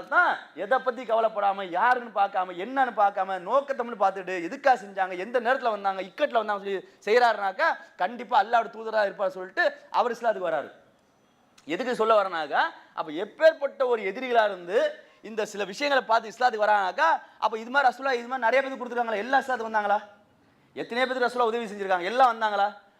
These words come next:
ஆனா இருந்தாலும் ஒரு மிகப்பெரிய எதிரியா இருந்து ஒரு நிப்பு வராங்கனாக்கா இது என்ன விளங்கணும் அப்படின்ட்டாக்கா, இது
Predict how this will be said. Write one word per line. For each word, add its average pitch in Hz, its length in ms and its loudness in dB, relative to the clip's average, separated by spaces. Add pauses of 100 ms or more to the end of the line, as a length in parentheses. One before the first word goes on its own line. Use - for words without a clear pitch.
(160)
ஆனா 254 220 4
இருந்தாலும் 294 420 0
ஒரு 220 100 -2 (120)
மிகப்பெரிய 262 480 -2
எதிரியா 277 240 2
இருந்து 262 180 0
ஒரு 220 100 -6
நிப்பு 226 160 -4
வராங்கனாக்கா 214 500 2
இது 208 180 -6
என்ன 339 240 -8
விளங்கணும் 233 380 0
அப்படின்ட்டாக்கா, 175 520 0 (340)
இது 202 100 -10